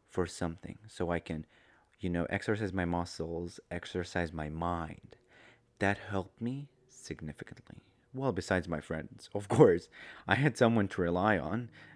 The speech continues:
But the problem with me was at that time, my closest friends, one of them lived in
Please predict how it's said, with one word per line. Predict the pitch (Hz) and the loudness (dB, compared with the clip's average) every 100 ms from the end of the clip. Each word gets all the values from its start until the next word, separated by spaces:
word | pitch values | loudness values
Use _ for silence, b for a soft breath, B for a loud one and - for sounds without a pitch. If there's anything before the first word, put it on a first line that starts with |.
| B B - | B B 2
But | 95 92 87 | 6 6 6
the | 90 | 0
problem | - 127 113 | 6 6 6
with | 92 | 2
me | 87 104 | 2 2
was | 87 80 82 | 2 2 2
at | 80 | 2
that | 87 - | 0 0
time, | - 80 76 | -6 -8 -2
my | 90 85 82 _ _ _ | 0 0 -4 _ _ _
closest | - - 98 90 87 | -4 2 2 2 -4
friends, | - 85 87 117 - _ b b b b | -2 0 0 -4 -8 _ b b b b
one | 101 107 | 4 6
of | 98 | 4
them | 92 | 4
lived | 92 95 87 92 | 4 4 4 0
in | 87 85 | 2 0